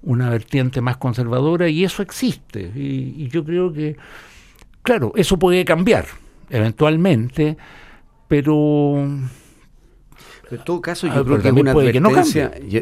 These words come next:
Speaker 2: es una advertencia, yo creo, a los partidos, ¿ah? Lo que está pasando, es, digamos, es una cosa como para preocuparse, o sea, eh, no cabe duda que el Congreso se ha
Speaker 1: Mm.
Speaker 2: desprestigiado de una forma impresionante, y,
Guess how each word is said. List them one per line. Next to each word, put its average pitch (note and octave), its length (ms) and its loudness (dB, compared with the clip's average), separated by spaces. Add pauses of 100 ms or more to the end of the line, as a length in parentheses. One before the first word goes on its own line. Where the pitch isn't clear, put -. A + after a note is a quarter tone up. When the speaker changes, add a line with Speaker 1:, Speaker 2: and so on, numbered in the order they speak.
Speaker 2:
es A#2 180 0
una A#2 160 0
advertencia, A2 720 -2
yo A2+ 120 0
creo, A2 200 -4
a - 20 -2
los A2+ 120 -4
partidos, - 520 -4
¿ah? B2 180 -10
Lo F2 140 -10
que F2 60 -12
está F#2 160 -6
pasando, - 520 -4
es, F#2 160 -6
digamos, F2+ 380 -8
es F2 80 -6
una G2+ 180 -4
cosa F#2 260 -6
como F2 200 -6
para - 180 -10
preocuparse, G#2+ 640 -6
o D#2+ 60 -14
sea, E2+ 240 -10
eh, - 120 -12 (440)
no F#2+ 100 -10
cabe G#2 200 -2
duda A#2+ 120 0
que G#2+ 100 -8
el F2+ 40 -8
Congreso F#2+ 500 -6
se G2+ 140 -8
ha - 40 -4
Speaker 1:
Mm. - 20 -4
Speaker 2:
desprestigiado F#2+ 920 -6
de F2+ 60 -6
una F#2 100 -8
forma F#2 340 -8
impresionante, F2 840 -10 (880)
y, F2+ 720 -8